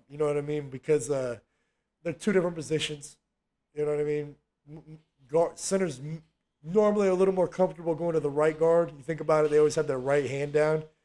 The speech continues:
because they have, uh, you know, they're snapping the ball normally right-handed. So he goes to left guard, and he goes against the absolute monster. He gets caught in that freaking cross chop underhook and breaks his ankle.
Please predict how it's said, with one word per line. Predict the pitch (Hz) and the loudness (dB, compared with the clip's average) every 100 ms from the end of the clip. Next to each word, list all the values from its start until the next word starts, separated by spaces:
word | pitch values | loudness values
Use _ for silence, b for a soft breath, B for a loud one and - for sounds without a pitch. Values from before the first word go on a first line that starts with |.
| _ _ _ | _ _ _
because | 135 - 139 | -12 -8 -2
they | 151 | 0
have, | 139 143 139 | 2 0 -2
uh, | 135 127 120 110 110 110 _ _ | -2 -4 -4 -6 -12 _ _ _
you | 143 | -12
know, | 123 110 113 _ | -10 -10 -14 _
they're | 107 | -18
snapping | - 160 131 131 | -8 -4 -4 -6
the | |
ball | 120 127 131 | -6 -4 -2
normally | 131 131 | -4 -6
right-handed. | 123 120 117 135 139 127 | -6 -6 -6 -6 -8 -10
So | - 139 | -8 -4
he | |
goes | 160 190 | 0 0
to | 190 | 2
left | 175 170 135 | 0 0 0
guard, | 151 147 143 b b | 2 2 0 b b
and | 139 | -12
he | 143 | -2
goes | 160 165 | 0 0
against | 156 156 147 | -2 -4 -2
the | |
absolute | 131 143 - 147 135 | -4 -4 -4 -6 0
monster. | 139 147 151 - 151 151 b b b | 2 2 0 0 0 -2 b b b
He | 131 | -8
gets | 147 - | -8 -6
caught | - 165 165 | 0 2 2
in | 160 | 0
that | 151 - | -2 -2
freaking | 160 139 139 | -6 -8 -4
cross | - 156 156 | 0 2 2
chop | 170 147 | -2 0
underhook | 139 143 139 131 | -2 -2 -2 -4
and | 123 | -6
breaks | 131 143 - | -4 -4 -6
his | 123 | -10
ankle. | 127 135 139 131 | -6 -4 -4 -4